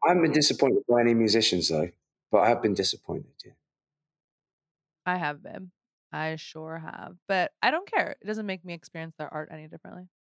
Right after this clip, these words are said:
Speaker 2: Okay, number twelve. When was the last time, Joe Talbot, that you slid into someone's D Ms? Do you do that? Do you have Instagram?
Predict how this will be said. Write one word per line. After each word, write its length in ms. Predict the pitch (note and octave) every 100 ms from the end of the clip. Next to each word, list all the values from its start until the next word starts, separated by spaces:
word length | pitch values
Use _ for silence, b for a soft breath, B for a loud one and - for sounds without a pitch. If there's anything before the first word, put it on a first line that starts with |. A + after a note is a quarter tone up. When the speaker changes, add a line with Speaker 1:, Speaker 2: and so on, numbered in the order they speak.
| _ _ _ _ -
Speaker 2:
Okay, 220 | G#3+ F#3 - _ _ _ -
number 300 | G3+ A3+ C4
twelve. 420 | - G#3 - - -
When 260 | G#3+ G3 A3
was 140 | C#4
the 80 | F#4+
last 420 | C#4 G3 F#3+ -
time, 500 | G#3+ F3 E3 E3 E3 -
Joe 180 | F3+ E3
Talbot, 400 | F3 D#3+ E3 E3
that 140 | E3+ F3+
you 100 | E3+
slid 380 | - - E3+
into 220 | F3 F3 F3
someone's 420 | - E3 E3 E3+
D 340 | E3 D#3 D#3 C#3 A#2 - -
Ms? 260 | - - - _ _ _ _ _ -
Do 100 | G3
you 100 | F3
do 160 | D#3+
that? 240 | D3+ - F3+
Do 60 |
you 60 | F#3+
have 100 | F#3
Instagram? 640 | D3+ D3 - - - G#3+